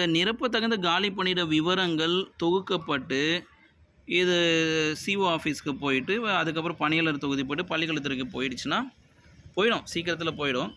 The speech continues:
அதன் பிறகு நம்ம ஸ்க்ரீன்ல பார்த்தது எல்லாமே நடக்கும். ஏன்னா, இது இன்னைக்கு ஆரம்பிச்சிட்டாங்க. இன்னைக்கு, இன்னைக்கு இருபத்தாறாம் தேதி ஆரம்பிச்சதுனால, கூடுமான வரைக்கும் இந்த ரெண்டு வாரத்துக்குள்ள இதோட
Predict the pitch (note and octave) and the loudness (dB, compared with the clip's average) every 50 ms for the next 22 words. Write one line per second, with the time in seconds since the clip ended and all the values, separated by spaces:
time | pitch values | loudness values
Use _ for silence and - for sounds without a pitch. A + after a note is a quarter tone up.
0 | - - - - - - - - - - - - - - - - - - F3 G3+ | -16 -20 -20 -20 -20 -20 -20 -20 -20 -20 -20 -20 -20 -20 -20 -10 -4 0 0 2
1 | A3+ B3+ B3 A3+ A3+ G#3 G3 G#3 G#3 G#3 C4 C#4 A#3+ A3 G3 F#3+ F#3 F3+ E3+ - | 4 2 2 2 2 2 2 2 2 2 0 2 2 2 2 2 2 2 0 0
2 | - - A3 A#3+ A#3 A3 G3 E3+ F3 E3+ E3 C#3+ D#3 D3+ D3 C#3+ C#3+ C#3+ D#3 E3+ | 0 0 2 2 2 2 0 0 0 0 0 0 0 0 2 2 2 2 0 0
3 | D#3 C3+ B2 B2+ B2+ B2 - - - - - D#3 E3 F#3+ F#3+ F#3 F3 E3 E3 E3+ | 0 0 0 -2 -2 -4 -8 -16 -18 -12 -6 -4 -2 0 0 2 2 2 2 2
4 | F3 F#3 E3 E3+ E3 D#3+ D#3+ F3 G#3 A3+ G#3 F#3+ - - C#3 B2+ A2+ G#2 G2+ - | 0 0 0 0 0 2 2 2 2 0 0 -2 -2 -2 -2 -2 -2 -4 -8 -10
5 | - - - - - - - - - - - - - - - - - C#3 D#3 D#3+ | -14 -20 -20 -18 -18 -18 -20 -20 -20 -20 -20 -20 -20 -20 -20 -8 -6 -2 -2 -2
6 | D#3 E3 E3+ E3+ D#3+ D3+ D3 D#3+ F3+ - F3 F#3 F#3+ F3+ E3+ E3 D#3+ D3+ D3 D3 | -2 -2 -2 -2 0 0 0 2 2 2 2 0 0 0 0 0 0 0 0 0
7 | D3 D#3 D#3 D3 C3+ - C3 A#2+ A#2+ A2+ A2 A2 A2 A#2 C#3+ D#3 - _ _ _ | 0 0 -2 -4 -6 -8 -6 -6 -6 -6 -6 -4 -4 -4 -4 -4 -8 _ _ _
8 | _ _ _ _ _ _ _ _ _ _ - B3 C4+ C4 B3 A#3+ A3 G3 F#3+ F#3 | _ _ _ _ _ _ _ _ _ _ -4 0 2 2 4 2 2 2 2 2
9 | E3+ E3 E3 F#3 F#3 F#3 G#3 G#3 G3+ G3 F#3 F3 E3 D#3+ D3+ D3 C#3+ C#3 C#3 D3 | 4 4 2 2 0 0 -2 -2 0 0 2 2 2 2 2 2 2 2 0 0
10 | D3+ D3+ C#3+ D3 C#3+ C#3+ C#3 C3+ C3+ C3+ B2+ B2+ B2 B2+ - _ _ _ _ _ | 0 -2 -2 0 0 2 2 2 2 0 0 -2 -2 -4 -8 _ _ _ _ _
11 | _ _ _ - F3+ G#3+ A3 G#3 F#3 F3+ F3+ F#3 G3 F3+ F3+ E3+ D3 D3+ D#3 E3+ | _ _ _ -2 0 0 2 2 2 2 2 2 2 0 -2 -4 -4 -2 -2 -2
12 | G3 G3+ F3+ D#3 D#3 D3+ C#3+ | 0 0 0 -2 -2 -2 -2